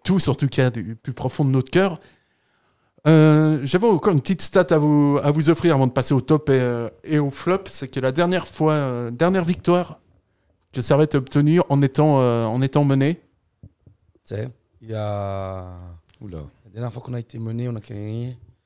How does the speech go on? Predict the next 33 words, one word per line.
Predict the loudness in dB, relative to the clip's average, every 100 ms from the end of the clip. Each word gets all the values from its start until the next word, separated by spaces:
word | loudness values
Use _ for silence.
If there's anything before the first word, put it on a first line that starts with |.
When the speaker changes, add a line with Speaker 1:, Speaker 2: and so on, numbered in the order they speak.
| _ _ _
Speaker 3:
Euh, | -20 -20
c'était | -20 -20 _ -20
pas | -18 -18 -20 _ _
contre | -14
Sion. | -10 0
Speaker 1:
En | 2 4
championnat, | 4 4 4 4
donc, | 0 -4
Speaker 3:
En |
Speaker 1:
hein. |
Speaker 3:
championnat. | -4 -4 -6 -6 -4
Speaker 1:
Pas | 0
en, | 0 0 -2
pas | -2
en | -2
Coupe | -2 -2
de | -2
Suisse, | -2 -6 -6
parce | -10 -12
Speaker 3:
Non. |
Speaker 1:
qu'en | -12
Coupe | -12
de | -8
Suisse, | -6 -4 -6 -6
c'est | -10 -12 -14 _ -12
Speaker 2:
Ouais, | -10 -10
c'est, | -16
il | -18
y | -14
avait | -10
Speaker 3:
Une, |
Speaker 2:
eu, |
Speaker 3:
euh, | -8